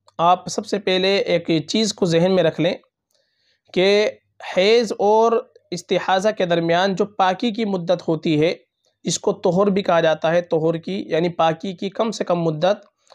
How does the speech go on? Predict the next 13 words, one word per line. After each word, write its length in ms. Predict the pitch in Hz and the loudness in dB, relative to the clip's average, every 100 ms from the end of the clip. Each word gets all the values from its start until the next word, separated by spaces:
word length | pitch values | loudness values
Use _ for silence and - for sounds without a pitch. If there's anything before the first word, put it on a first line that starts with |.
| _ _ - | _ _ -2
वो 160 | 175 240 262 - - | 4 4 2 -2 -2
पन्द्रह 280 | 208 220 202 | 0 2 2
दिन 160 | 180 | 0
होती 320 | 143 143 135 113 | -2 -4 -6 -10
है। 100 | - | -14
यानी 840 | - _ _ _ _ _ - 175 - | -20 _ _ _ _ _ -6 -6 -2
एक 240 | 196 226 220 | 0 0 0
हैज़ 340 | 185 190 175 | -2 -2 -2
के 140 | 175 160 | -2 2
बाद 380 | 160 185 196 | 2 2 0
जो 120 | 165 165 | -2 -2
दूसरा 400 | 165 170 175 180 | -2 -2 0 -2
हैज़ 260 | - 165 | 0 -2